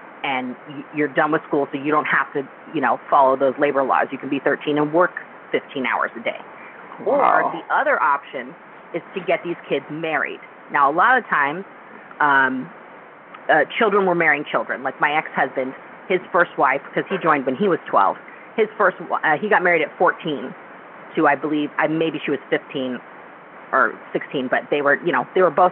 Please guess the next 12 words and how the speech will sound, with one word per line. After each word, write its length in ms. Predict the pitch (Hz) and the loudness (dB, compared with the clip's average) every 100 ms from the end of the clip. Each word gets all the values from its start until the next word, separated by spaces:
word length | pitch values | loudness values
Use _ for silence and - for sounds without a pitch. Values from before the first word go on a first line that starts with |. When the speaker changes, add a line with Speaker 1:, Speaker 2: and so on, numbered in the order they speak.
| - | 2
Speaker 1:
teenagers 380 | 165 139 135 139 | -4 -2 -4 -4
and 80 | 139 | -4
they 60 | |
got 160 | 143 113 | -2 0
married. 320 | 226 175 139 135 - - - | 0 0 -2 -8 -20 -20 -6
And 100 | 160 | 0
what 120 | 160 | 0
happens 360 | 160 165 185 165 | 2 -2 -2 0
when 300 | 160 143 143 - - - | 2 2 0 -8 -18 -6
children 280 | - 185 165 | 0 2 2
get 160 | 151 190 | 0 0
married 480 | 254 330 214 165 | 2 4 4 2